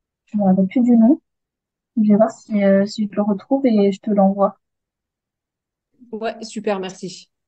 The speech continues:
Speaker 1: Voilà. Mais est-ce que tu peux tester avec Mozilla, par exemple, ou pas ? Ou faut vraiment que ça soit Safari ?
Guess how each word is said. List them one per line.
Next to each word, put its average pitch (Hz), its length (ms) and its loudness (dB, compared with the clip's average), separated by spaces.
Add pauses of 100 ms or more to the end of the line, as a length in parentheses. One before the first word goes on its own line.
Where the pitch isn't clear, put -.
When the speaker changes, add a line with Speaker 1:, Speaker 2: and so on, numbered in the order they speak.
(120)
Speaker 1:
Voilà. 196 200 -12 (840)
Mais 220 100 -4
est-ce - 220 -2
que 330 100 -8
tu 294 180 -10
peux 247 360 -6 (420)
tester 262 300 -2
avec 233 260 -4
Mozilla, 226 580 -2 (260)
par 208 100 -6
exemple, 202 480 -6
ou 226 80 -8
pas ? 208 320 -4 (160)
Ou 208 100 -6
faut 220 180 -6
vraiment 233 240 0
que 262 60 -2
ça 247 80 0
soit 226 100 -4
Safari ? 220 520 -4